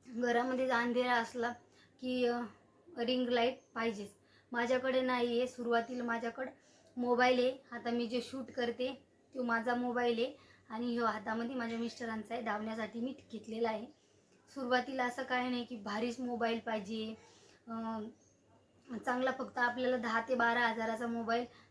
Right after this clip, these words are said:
त्याचा कॅमेरा व्यवस्थित पाहिजे. माझ्याजवळचा मी जे शूट करते,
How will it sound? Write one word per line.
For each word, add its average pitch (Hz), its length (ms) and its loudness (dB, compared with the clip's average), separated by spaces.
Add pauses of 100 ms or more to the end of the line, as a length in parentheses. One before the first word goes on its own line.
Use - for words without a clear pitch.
त्याचा 254 180 -2
कॅमेरा 240 440 2
व्यवस्थित 240 460 0 (100)
पाहिजे. 233 300 0
माझ्याजवळचा 233 680 0
मी 240 160 0
जे 240 160 -2
शूट 247 240 -8
करते, 247 520 -4